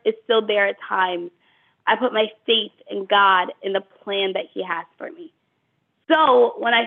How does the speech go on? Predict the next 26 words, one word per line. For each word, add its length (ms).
think 200
about 240
choosing 400
faith 300
over 320
fear, 400
it 160
means 480
acknowledging 800
that 180
we 140
will 160
go 340
through 160
hard 360
times, 440
but 120
having 400
discernment 840
and 120
understanding 880
that 160
we 80
are 100
not 400
going 300